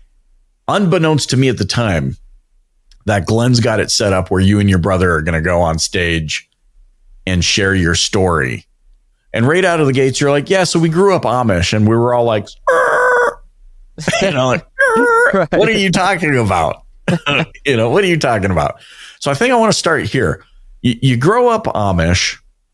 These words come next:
Speaker 1: Next thing you know, you guys are overseeing this massive, uh, you're, you're growing this massive tiny homes business. How do you get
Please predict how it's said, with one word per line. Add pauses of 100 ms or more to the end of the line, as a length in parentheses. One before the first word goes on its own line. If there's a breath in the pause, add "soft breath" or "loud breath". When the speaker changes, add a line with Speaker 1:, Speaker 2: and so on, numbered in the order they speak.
(400)
Speaker 1:
Next
thing
you
know,
you
guys
are
overseeing
this
massive, (960)
uh,
you're,
you're
growing
this
massive
tiny
homes (400)
business.
How
do
you
get